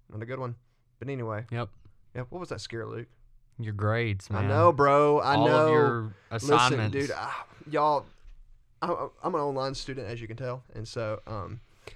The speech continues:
Speaker 1: I had some assignments that weren't going through, and I found that out because I saw some zeros, and I was like, "I'm gonna check in on this." So I checked in on it, called my professor, and he's like, "Hey, uh, I'm, I'm at work. I'll get back with you."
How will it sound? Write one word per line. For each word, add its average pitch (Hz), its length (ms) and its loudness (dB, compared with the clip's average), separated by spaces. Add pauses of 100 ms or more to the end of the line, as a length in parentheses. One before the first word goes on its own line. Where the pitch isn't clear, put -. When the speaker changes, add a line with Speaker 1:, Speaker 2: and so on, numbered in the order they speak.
(580)
Speaker 1:
I 143 680 4 (140)
had 135 320 -4
some 131 120 -6
assignments 151 420 0
that 120 100 0
weren't 131 220 -2
going 107 220 -2
through, 151 300 -4
and 110 80 -6
I 113 60 -6
found 143 260 -4
that 117 140 -4
out 131 340 -2 (140)
because 104 320 -10 (340)
I 104 40 -10
saw 113 140 -6
some 127 140 -10
zeros, 156 400 -4
and 95 80 -12
I 92 40 -12
was 101 60 -12
like, 98 120 -14
"I'm 160 60 -10
gonna 156 100 -6
check 127 240 -6
in 123 120 -6
on 107 140 -8
this." 113 180 -8
So 113 380 -6
I 113 60 -8
checked 147 200 -6
in 139 120 -4
on 135 100 -4
it, 127 140 -10
called 131 180 -4
my 127 80 -8
professor, 120 360 -6
and 117 80 -8
he's 110 100 -10
like, 98 120 -8
"Hey, 117 260 -6
uh, 98 80 -6 (280)
I'm, - 180 -14
I'm 101 120 -10
at - 80 -12
work. 135 280 -6
I'll 98 200 -12 (120)
get - 140 -16
back 98 180 -14
with 69 100 -16
you." - 80 -16